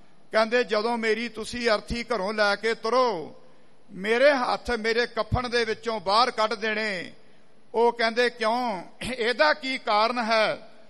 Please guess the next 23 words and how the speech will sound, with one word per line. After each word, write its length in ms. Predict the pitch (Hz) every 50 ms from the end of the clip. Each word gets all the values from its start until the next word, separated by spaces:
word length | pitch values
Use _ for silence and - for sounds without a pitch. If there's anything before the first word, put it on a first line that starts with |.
| - - - - -
ਉਹ 160 | 226 240 233
ਕਹਿੰਦੇ, 400 | - 233 220 226 220 240 233 233
"ਇਹਦਾ 380 | 226 226 220 220 214 226 220
ਕਾਰਨ 440 | 220 - 214 208 196 208 214 220 226
ਇਹ 260 | 226 214 214 240 247
ਹੈ 480 | 233 233 233 220 208 170 135 98 - - - - - - - - - - -
ਕਿ 140 | 214 240 220
ਸਿਕੰਦਰ 520 | - 220 - - 214 208 220 214 254 254
ਬਾਦਸ਼ਾਹ 600 | 202 208 202 208 214 220 - - 240 233 226 220
ਜਿਸ 240 | - 220 214 - 226
ਨੇ 160 | 233 233 233
ਧਈਆ 440 | 233 - 208 151 151 185 226 269 269
ਕੀਤਾ 420 | - 233 240 226 - 240 226 233
ਸੀ 380 | - - 233 226 214 190 - - - - - - - - - - - -
ਕਿ 140 | 220 226 240
ਮੈਂ 220 | 226 233 240 240
ਸਾਰੀ 440 | 233 - 214 208 202 214 220 240 247
ਦੁਨੀਆ 460 | 202 160 185 202 214 220 240 240 240
ਨੂੰ 180 | 247 247 240 175
ਜਿੱਤ 240 | 175 214 214 214 233
ਕੇ 220 | 214 233 233 233
ਜਾਣਾ 400 | 190 214 202 202 208 220 226 214
ਹੈ, 160 | 190 160 120